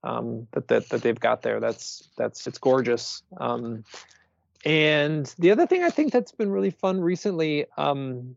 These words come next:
my, my fork was broken on my mountain bike, and so I ended up riding, uh, a single speed mountain bike. And I've been doing single speed cross for a really long time, but I'd never ridden a single speed mountain bike before, and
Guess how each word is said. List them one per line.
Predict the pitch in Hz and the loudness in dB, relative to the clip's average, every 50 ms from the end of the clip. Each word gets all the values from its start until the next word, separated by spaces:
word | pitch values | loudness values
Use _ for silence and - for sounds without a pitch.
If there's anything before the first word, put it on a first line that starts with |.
| _ - | _ -8
my, | - 151 160 - | -4 -2 -2 0
my | 160 160 147 | 0 -2 -2
fork | - - 170 190 202 - 214 | 0 0 0 0 2 0 -2
was | 196 156 | -4 -2
broken | - 160 156 160 - 175 | 0 0 0 0 0 -4
on | 170 151 | -4 -4
my | 139 | -4
mountain | 127 123 127 143 147 147 | -4 -4 -4 -4 -2 0
bike, | 151 156 165 156 - | 0 0 0 0 -4
and | 135 127 | -6 -6
so | 123 - 135 | -4 -2 0
I | 131 131 | 0 0
ended | 135 143 147 139 131 | 0 0 0 -2 -2
up | 127 | 0
riding, | 127 123 127 131 135 139 139 139 131 123 - _ _ _ _ _ _ _ _ _ _ - | 0 2 2 2 0 -2 -4 -6 -8 -12 -14 _ _ _ _ _ _ _ _ _ _ -8
uh, | 120 123 120 117 117 - | -6 -4 -2 -2 -4 -4
a | - | -6
single | - - - 135 139 175 185 | -6 -6 -4 -2 2 0 0
speed | - - 208 202 202 180 185 - _ - | 2 0 0 0 0 -2 -4 -8 _ -4
mountain | 160 170 180 190 180 | -2 -2 -2 0 0
bike. | 175 185 202 208 196 - - - | 2 2 2 0 -2 -6 -14 -16
And | - - 151 | -8 -4 -2
I've | 156 156 151 143 | -2 -2 -2 -4
been | 139 143 160 156 151 139 131 123 - _ _ _ | -4 -4 -2 -2 -2 -4 -8 -10 -12 _ _ _
doing | - 151 165 156 135 | -2 0 0 0 0
single | - 151 147 151 - | 0 0 0 0 0
speed | - - 160 135 | 0 0 -2 -2
cross | - 135 123 127 147 - | 0 0 2 2 0 0
for | - 160 139 | 0 0 0
a | |
really | 127 123 123 131 131 | 2 2 0 0 0
long | 127 127 127 127 | -2 -2 -4 -4
time, | - 123 120 123 143 | -4 -4 -4 -2 -2
but | 147 - | 0 0
I'd | 120 113 110 | 0 0 0
never | 110 117 113 120 | 0 0 2 2
ridden | 120 120 117 117 | 2 2 0 0
a | 113 | -2
single | - - 113 117 107 | -4 -4 -2 -4 -2
speed | - 127 113 | -2 -4 -4
mountain | 113 107 107 101 | -2 -2 -2 0
bike | 113 123 123 | -2 0 0
before, | 131 120 - - 139 135 135 131 131 | -2 -2 0 2 4 4 4 2 0
and | - 135 123 123 117 - | -2 -4 -6 -6 -6 -8